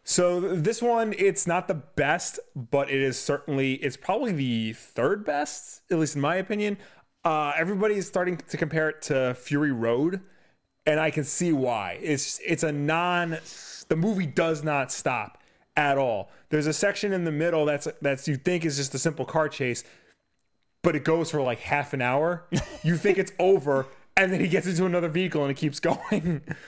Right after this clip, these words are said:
Speaker 1: Um, the stunts are incredible. They're all practical. Uh, the Halo jump sequence is mind-boggling. Uh, the helicopter chase,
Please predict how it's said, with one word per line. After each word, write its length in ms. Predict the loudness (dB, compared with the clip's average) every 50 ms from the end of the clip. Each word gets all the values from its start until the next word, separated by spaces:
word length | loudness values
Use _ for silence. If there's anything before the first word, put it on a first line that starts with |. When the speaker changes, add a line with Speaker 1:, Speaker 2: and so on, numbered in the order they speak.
| -20 -20 -20 -20 -20 -20 -20 _ -20 -4 0
Speaker 1:
Um, 680 | 2 2 2 2 2 2 4 4 4 2 2 0 -4 -6 -6 -2
the 120 | -2 0
stunts 360 | 0 0 0 0 0 -2 -2 0 2
are 200 | 2 4 2 2
incredible. 760 | -2 -2 -2 0 2 2 2 0 0 0 2 0 0 0 -2
They're 240 | 0 0 0 -2 -4 -4 -2
all 300 | 0 0 2 2 0 0
practical. 840 | -2 -4 -2 0 0 0 -2 -4 -4 -2 0 2 2 2 0 -2 -4 -12 -20 -20 _ _ _ -2
Uh, 420 | 0 0 2 2 2 0 0 -2 -4 -6 -10 -8
the 440 | -8 -2 0 2 2 4 4 2 0 0
Halo 380 | 0 0 2 2 2 2 2
jump 240 | 2 0 -2 -2 -2
sequence 600 | -2 -2 -2 -2 -2 -2 -2 -2 -2 -4 -8 -10 -8 -4
is 320 | -2 -2 -2 -2 -4 -8 -10 -12 -14 _ _ -12
mind-boggling. 1400 | -10 -8 -6 -6 -4 0 2 2 2 2 2 0 0 0 0 0 0 0 0 0 0 0 0 0 0 -2 -4 -6 -10 -16 -20 -20 -20 _ _ _
Uh, 400 | -2 0 2 2 2 2 2 0
the 100 | 0 0
helicopter 640 | 0 2 2 2 2 2 0 0 -2 0 0 -2 -2 -2
chase, 680 | 0 0 0 2 2 0 0 -4 -6 -8 -8 -10